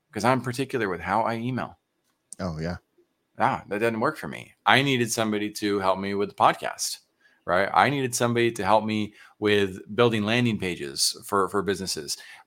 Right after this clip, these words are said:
Speaker 1: But you have, you do have to define these elements very, very well in order to help people. Otherwise, I call the V As, I call what you're doing to a V A virtual abuse.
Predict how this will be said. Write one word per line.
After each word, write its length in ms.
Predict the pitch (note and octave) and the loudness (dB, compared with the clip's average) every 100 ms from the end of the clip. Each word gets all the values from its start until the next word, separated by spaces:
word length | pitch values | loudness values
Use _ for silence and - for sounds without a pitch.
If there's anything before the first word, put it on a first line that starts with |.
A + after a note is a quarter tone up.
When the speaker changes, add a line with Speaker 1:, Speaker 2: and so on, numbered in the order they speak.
| _ | _
Speaker 1:
But 100 | A#2 | -4
you 120 | A2+ | -2
have, 280 | A2 C#3 D3 | 0 0 -2
you 140 | B2 A#2 | -6 -6
do 160 | C3 | -4
have 260 | D3+ C3+ B2 | -4 -4 -6
to 60 | G#2+ | -10
define 540 | F#2+ - - A2 A#2+ | -14 -10 -6 -4 -4
these 200 | G#2+ F#2 | -4 -4
elements 600 | F#2+ F#2+ F2 D2 - - - | -4 -4 -6 -2 0 0 -4
very, 420 | G#2 G#2+ B2+ C#3 | -2 2 2 2
very 320 | B2 A2+ G#2+ | 0 2 2
well 560 | F#2+ F2 F2+ B2 C3+ A#2+ - | 0 -2 0 0 -4 -8 -6
in 100 | G#2 | 0
order 160 | G#2+ | 0
to 60 | F#2+ | 2
help 220 | F#2 A#2 | 0 0
people. 340 | A#2+ B2 B2+ - | -2 -2 -2 0
Otherwise, 460 | A#2+ D#3 C#3+ B2 | 0 4 4 4
I 120 | A#2+ C3+ | 2 2
call 220 | - C#3 | 4 4
the 80 | G#2 | 4
V 200 | F#2+ G2 G2 | 0 0 0
As, 200 | G2 - - - - | -2 -4 -6 -6 2
I 140 | A#2 | 2
call 220 | B2 C#3 | 6 6
what 120 | B2 | 6
you're 120 | F#2+ G2 | 0 -4
doing 260 | G#2 A#2 | -4 -4
to 80 | C#3 | -4
a 60 | C#3+ | -4
V 140 | C#3+ | -2
A 80 | D3 | 0
virtual 320 | A#2 B2 B2 | 0 -2 -2
abuse. 540 | A#2+ B2 D3 - - | -6 -4 -6 -4 -4